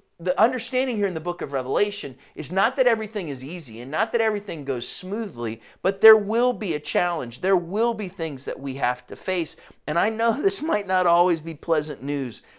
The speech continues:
but let me encourage you with this. It may get worse before it gets better. Something that's important for us to hear. It may get worse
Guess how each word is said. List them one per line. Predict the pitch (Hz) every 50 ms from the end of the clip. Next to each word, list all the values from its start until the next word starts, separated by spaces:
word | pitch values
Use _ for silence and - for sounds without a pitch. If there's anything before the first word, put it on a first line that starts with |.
| _ -
but | 123 117
let | 156 175 175
me | 202 226 226
encourage | 220 214 185 - - 202 175 170 165 156 143 147
you | 160 160 160 147 135 - _ _ _ _
with | _ 139 143 147 143
this. | 135 143 143 135 120 - - - - _ _ _ _ _ -
It | 196 214 208
may | 214 226 240 247 285 269
get | 240 320 349 247 175
worse | 170 160 160 160 165 156 139 -
before | - - 131 117 - - 135 131 123
it | 104 -
gets | - - - - -
better. | - 107 101 90 78 71 - - _ _ _ _ _ _ _ _ _ _ _ _ _ _ _ _ _ _ _ _ _ _ _ _
Something | - - 208 214 214 - 269 240
that's | 226 202 196 - -
important | 185 170 - 190 180 175 147 165 156
for | - 151 135
us | 127 127 127 -
to | - 131
hear. | 101 107 120 107 85 - - _ _ _ _ _ _ _ _ _ _ _ _ _ -
It | 123 123 127
may | 143 139 151
get | 156 175 220 208 -
worse | 175 180 196 170 139 131 131 135 - - - - -